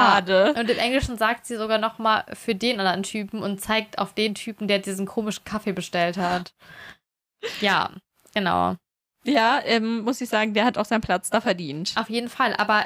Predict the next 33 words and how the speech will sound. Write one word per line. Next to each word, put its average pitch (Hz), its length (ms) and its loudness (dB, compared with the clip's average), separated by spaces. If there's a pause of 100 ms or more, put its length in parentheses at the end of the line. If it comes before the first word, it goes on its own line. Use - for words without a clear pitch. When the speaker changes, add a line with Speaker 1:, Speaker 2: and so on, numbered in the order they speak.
(140)
Speaker 2:
Ross 220 260 2
eigentlich 220 420 -4
auch. 175 240 0 (280)
Speaker 1:
Ja, 269 440 4 (380)
nach 247 140 0
dieser 240 280 2
Aktion 262 260 4
Speaker 2:
Ja. 254 320 4
Speaker 1:
auf 240 160 -2
jeden 269 260 0
Fall. 262 240 0
Vor - 160 -4
allen 240 140 0
Dingen, 277 120 -2 (300)
also 226 140 0
ich 262 80 0
verstehe 285 300 -2
halt 240 100 0
mehrere 262 300 0
Sachen 240 280 0
nicht. 180 180 -4
Warum 254 240 2
stellt 233 220 0
er 208 80 0
sich 214 240 -2
als - 180 -2
Fan 254 280 0
vor? 269 220 0
Finde 226 200 -4
ich 254 120 -4
halt 196 120 0
maximal 196 540 -2
unattraktiv. 240 720 -2